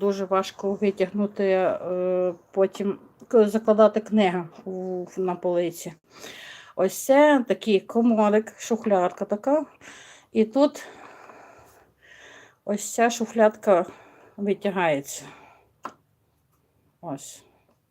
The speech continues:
Це відкривається. Ось такий секретик. Повинно було бути ще в столі, але на стіл мене духу не стало. Ось ця рамка, це повинно бути тут. Ой,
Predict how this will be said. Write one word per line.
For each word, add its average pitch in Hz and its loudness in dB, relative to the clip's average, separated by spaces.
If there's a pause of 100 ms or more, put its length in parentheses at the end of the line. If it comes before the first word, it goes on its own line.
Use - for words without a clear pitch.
(680)
Це - -2
відкривається. 170 -4 (1500)
Ось 160 -14
такий - -8
секретик. 165 -4
Повинно 202 2
було 196 2
бути 190 -2
ще 190 -2
в 180 0
столі, 233 2
але 196 4
на 190 0
стіл 233 -2
мене 202 2
духу 190 -4
не 185 -6
стало. 196 -4 (920)
Ось - -8
ця 190 4
рамка, 196 0 (200)
це - -6
повинно 185 -6
бути 170 -10
тут. - -6 (420)
Ой, 285 0